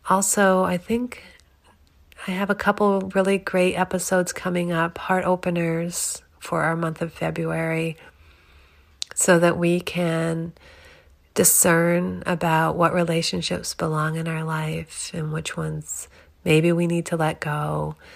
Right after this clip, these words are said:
Uh, what's the work we're doing? Does it align with what's called for now, or are we feeling the need for a change?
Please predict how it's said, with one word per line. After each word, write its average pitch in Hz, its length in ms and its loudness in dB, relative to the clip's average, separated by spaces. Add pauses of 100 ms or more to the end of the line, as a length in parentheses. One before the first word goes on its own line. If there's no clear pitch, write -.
(280)
Uh, 156 260 0
what's 160 240 0
the 165 140 0
work 156 360 0
we're 160 120 0
doing? 151 680 -4 (280)
Does 160 180 -2
it 160 100 2
align 156 680 0
with 156 680 -6
what's 156 180 -4
called 156 300 -2
for 156 220 -6
now, 156 480 0
or 156 160 -2
are 160 160 -2
we 156 100 -2
feeling 165 540 0
the 160 100 -2
need 156 300 -2
for 156 140 -6
a 151 80 -4
change? 110 880 -8